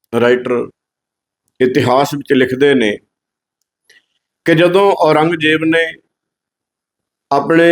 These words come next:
ਜ਼ਬਰ ਜ਼ੁਲਮ ਦੇ ਨਾਲ ਹਿੰਦੂਆਂ ਨੂੰ ਮਜਬੂਰ ਕੀਤਾ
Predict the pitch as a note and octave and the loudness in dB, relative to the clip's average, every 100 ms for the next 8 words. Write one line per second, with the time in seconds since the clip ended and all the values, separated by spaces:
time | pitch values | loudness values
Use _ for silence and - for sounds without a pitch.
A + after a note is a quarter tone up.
0 | E3 A#2 B2+ C#3 D#3 D#3 D3+ C3 C#3+ D3+ | 4 2 2 2 4 2 2 0 0 2
1 | D3+ C#3+ B2+ B2 C3 C3 C3+ _ _ _ | 0 2 2 2 0 -4 -12 _ _ _
2 | _ _ _ _ _ _ _ _ _ _ | _ _ _ _ _ _ _ _ _ _
3 | _ _ C3+ D3 E3+ F3 F3 E3 D3+ - | _ _ 2 4 6 4 4 2 0 -4
4 | _ _ _ _ - A#2 B2+ C#3 C3+ C#3+ | _ _ _ _ -10 -2 0 2 2 4
5 | D#3+ D#3+ C#3 - C3+ | 2 0 -4 0 0